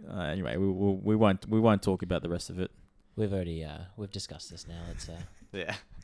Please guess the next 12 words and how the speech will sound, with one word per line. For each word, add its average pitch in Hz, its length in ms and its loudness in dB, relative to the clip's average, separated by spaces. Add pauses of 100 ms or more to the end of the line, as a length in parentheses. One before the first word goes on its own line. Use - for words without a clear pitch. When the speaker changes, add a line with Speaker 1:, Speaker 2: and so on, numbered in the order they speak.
(160)
Speaker 2:
let's 123 180 -4
make 107 220 -4
our 90 80 -6
way 82 200 -8
on. 80 180 -10 (600)
Speaker 1:
<laughs> - 420 2 (720)
Thanks 92 180 -8
for - 80 -10
keeping - 300 -10
us 92 120 -10
on 87 140 -10
track, - 240 -12